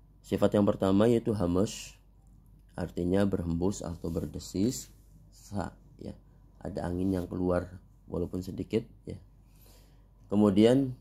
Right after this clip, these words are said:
syiddah, artinya tertekan, kemudian istifal, lidah dihamparkan, kemudian infitah, artinya terbuka,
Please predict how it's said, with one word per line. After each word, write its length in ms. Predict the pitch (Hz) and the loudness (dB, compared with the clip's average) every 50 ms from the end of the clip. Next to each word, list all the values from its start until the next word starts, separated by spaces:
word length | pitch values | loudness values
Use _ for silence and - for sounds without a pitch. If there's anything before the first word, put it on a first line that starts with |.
| - - | -16 -20
syiddah, 560 | - - - 95 90 - - 95 98 131 147 - - - _ _ _ - - - - - _ - _ - - - _ - - _ _ _ - - - - - - - _ _ - - _ _ - - _ - _ - - - - | -10 -4 -4 -4 -2 0 0 2 2 2 0 -6 -12 -20 _ _ _ -20 -20 -20 -20 -20 _ -20 _ -20 -20 -20 _ -20 -20 _ _ _ -20 -20 -20 -20 -20 -20 -20 _ _ -20 -20 _ _ -20 -20 _ -20 _ -20 -20 -14 -8
artinya 320 | 98 92 - 95 95 104 | -8 -6 -2 0 0 0
tertekan, 560 | 104 107 98 - - 85 - 95 110 127 127 | 0 -2 -4 -4 -6 -6 -4 -2 0 0 0
kemudian 320 | 113 101 95 90 95 - - | 0 0 0 0 0 -2 -4
istifal, 640 | 92 - - 92 87 - - 95 107 123 131 - - | -6 -8 -8 -8 -6 0 2 4 4 4 2 0 -2
lidah 320 | - 98 90 95 92 92 | -2 -2 0 0 -2 -2
dihamparkan, 640 | 92 92 104 87 85 85 95 90 85 95 107 110 - | -2 -2 -2 -2 -2 -4 -4 -6 -6 -6 -6 -6 -4
kemudian 400 | 98 95 92 92 90 90 - 87 | -6 -6 -6 -6 -6 -6 -6 -8
infitah, 640 | 90 - - 85 - - 98 104 113 117 - - - | -10 -10 -12 -12 -8 -4 -2 -2 -2 -2 -6 -12 -14
artinya 320 | 87 90 - 90 87 - | -12 -8 -6 -6 -6 -6
terbuka, 640 | - 85 87 95 87 - - 98 107 120 139 - | -6 -8 -8 -8 -8 -6 -2 0 0 0 0 -4